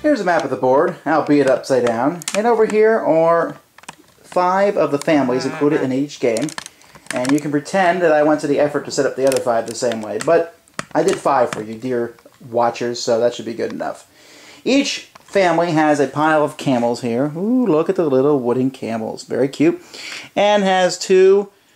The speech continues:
people that you can marry into that family. For example, the Huns. And, you know, there's whichever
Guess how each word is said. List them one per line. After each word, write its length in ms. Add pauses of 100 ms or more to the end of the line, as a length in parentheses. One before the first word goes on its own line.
(100)
people 280
that 200
you 80
can 400
marry 540
into 180
that 180
family. 360
For 240
example, 300
the 100
Huns. 600 (160)
And, 460 (640)
you 120
know, 140
there's 460 (240)
whichever 500